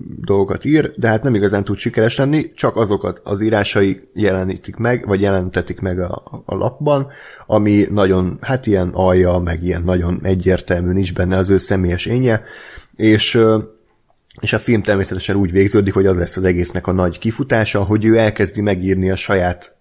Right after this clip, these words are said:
történetüket, a saját négy lánynak a történetét, Kisasszonyok címmel, és, és ezt adja ki, és ebben tud végül ő íróként, ö, érvényesülni. Ez egyébként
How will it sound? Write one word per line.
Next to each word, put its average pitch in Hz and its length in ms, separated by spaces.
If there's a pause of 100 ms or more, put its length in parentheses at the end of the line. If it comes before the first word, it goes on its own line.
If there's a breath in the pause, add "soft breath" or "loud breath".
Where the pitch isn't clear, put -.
(160)
történetüket, 110 840
a - 40
saját 95 360
négy 95 220
lánynak 90 340
a 92 60
történetét, 101 640
Kisasszonyok 87 640
címmel, 131 500 (520 loud breath)
és, 95 480
és 98 180
ezt - 280
adja 92 300
ki, - 120
és 98 160
ebben 87 280
tud 87 180
végül 90 280
ő 87 100
íróként, 90 640
ö, - 160
érvényesülni. 80 840
Ez 131 200
egyébként 104 520